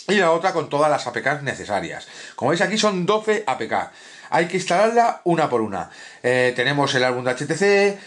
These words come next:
eh, la aplicación de Facebook que es un plugin para el Blink Feed, Google Plus, eh, propio H T C Blink Feed, eh, localización. Vamos a poder crear hasta nuestra cuenta en H T C. Tenemos los servicios de H T C también habilitados.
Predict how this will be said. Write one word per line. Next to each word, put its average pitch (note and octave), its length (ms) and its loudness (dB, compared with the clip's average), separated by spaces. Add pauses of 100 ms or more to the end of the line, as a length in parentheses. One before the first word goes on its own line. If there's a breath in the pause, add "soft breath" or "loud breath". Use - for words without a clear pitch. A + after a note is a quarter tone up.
(180 loud breath)
eh, A#2+ 340 4
la A#2+ 80 2
aplicación A#2 400 -2
de C3 100 0
Facebook C3 360 -2
que C#3+ 80 0
es B2 60 -4
un A#2+ 160 -6
plugin B2 400 2
para A2+ 220 0
el A2 300 0
Blink D3+ 240 0
Feed, G#3+ 320 2 (320 loud breath)
Google A2 320 2
Plus, F#3 560 4 (260 loud breath)
eh, A2 320 2
propio A#2+ 240 2
H A#2 160 -4
T G#2+ 120 -6
C A2 140 0
Blink A#2 260 0
Feed, G3 480 2
eh, A#2 400 4
localización. A#2+ 920 2 (240 loud breath)
Vamos C#3+ 220 -2
a C3+ 80 0
poder C#3 200 -2
crear D3 180 2
hasta E3+ 200 -2
nuestra A#2 300 -4
cuenta F3+ 440 2 (240 loud breath)
en F3+ 320 -2 (120)
H D3+ 280 -2
T C#3 120 -2
C. F#2+ 300 -4 (100)
Tenemos C3 280 0
los C#3+ 140 -2
servicios B2 340 0
de A#2+ 60 2
H A#2 140 -8
T A2+ 120 -4
C G3+ 200 2
también F3 320 0
habilitados. G2+ 560 -2